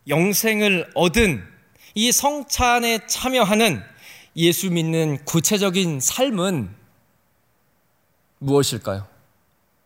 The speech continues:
조금 더 실제적으로 나는 오늘 이 말씀을 듣고 예수님을 먹고 싶은데, 성찬의 믿음으로, 행동으로 참여하고 싶은데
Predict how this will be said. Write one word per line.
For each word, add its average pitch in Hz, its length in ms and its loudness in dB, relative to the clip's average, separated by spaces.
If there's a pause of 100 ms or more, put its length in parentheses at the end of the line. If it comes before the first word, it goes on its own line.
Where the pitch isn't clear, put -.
(840)
조금 240 160 2
더 294 80 4
실제적으로 302 720 4
나는 269 400 2
오늘 285 260 2
이 294 60 2
말씀을 262 480 2
듣고 240 580 2 (760)
예수님을 285 580 0 (720)
먹고 226 320 4
싶은데, 220 560 2 (320)
성찬의 294 840 4 (260)
믿음으로, 277 640 4
행동으로 311 440 2
참여하고 320 500 2
싶은데 226 500 -2